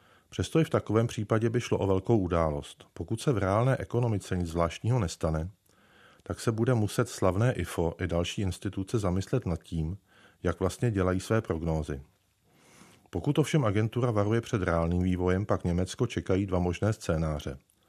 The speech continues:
Dosud je možné, že se zopakuje katastrofa z roku dva tisíce osm.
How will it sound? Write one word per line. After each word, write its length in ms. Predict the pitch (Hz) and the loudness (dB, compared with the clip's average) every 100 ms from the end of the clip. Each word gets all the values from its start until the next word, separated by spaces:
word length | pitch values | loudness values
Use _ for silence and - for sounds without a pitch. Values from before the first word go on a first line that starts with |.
| _ _ - - - - | _ _ -20 -20 -20 -6
Dosud 280 | - 127 165 | -2 0 2
je 60 | |
možné, 340 | 151 113 104 120 | 4 4 2 0
že 100 | 110 | 0
se 120 | 143 | -2
zopakuje 600 | 101 - 104 - 104 107 | -2 0 0 2 4 4
katastrofa 640 | - 95 98 - 98 - 107 | 2 -2 -2 -2 -4 0 0
z 60 | |
roku 220 | 110 - | 0 0
dva 140 | 98 87 | 0 0
tisíce 440 | 98 - 95 - | -2 -6 -6 -4
osm. 420 | - - 76 69 | -4 -4 -8 -8